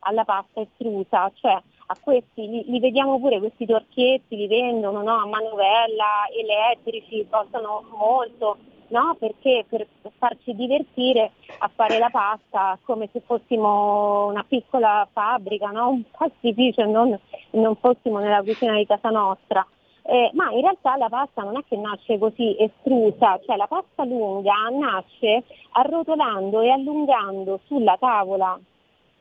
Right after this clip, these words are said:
da lavoro, eh, de-, de-, della, della casalinga delle strisce che sono simili alle lagane, che sono simili ai maltagliati. Cioè, quindi si fa, si fa l'impasto, si taglia a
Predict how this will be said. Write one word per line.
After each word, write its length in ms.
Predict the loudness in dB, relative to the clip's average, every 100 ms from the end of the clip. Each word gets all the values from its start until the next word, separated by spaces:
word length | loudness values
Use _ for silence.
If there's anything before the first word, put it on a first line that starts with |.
| _ _ -6
da 220 | 0 2
lavoro, 720 | 2 2 2 2 4 2 0 _ _ _
eh, 200 | -2 0
de-, 240 | 2 2 0
de-, 320 | -2 -2 0
della, 500 | 0 2 2 2 0 -2
della 280 | 0 0
casalinga 800 | -2 -2 0 0 2 2 2 0 -4
delle 440 | -4 0 0 0 -4
strisce 580 | -2 0 -2 -2 0 2
che 140 | 0 0
sono 360 | 0 0 -2 -4
simili 440 | -2 0 2 4 2
alle 300 | 2 0 0
lagane, 480 | 0 0 -4 -8 -10
che 120 | -12
sono 220 | -10 -10 -8
simili 300 | -4 0 0
ai 80 | 0
maltagliati. 840 | -2 -2 -2 0 0 0 -6 -12 -16 _ _ _
Cioè, 200 | -2 -2
quindi 380 | -2 -2 -2 -6
si 120 | -4
fa, 280 | 0 0 -2 -8 _
si 100 | -2
fa 180 | 0 0
l'impasto, 920 | -2 0 0 0 -2 -8 -6 -4 -4 _ _ _ _
si 260 | -2 0 0
taglia 400 | 2 2 0
a 40 | -4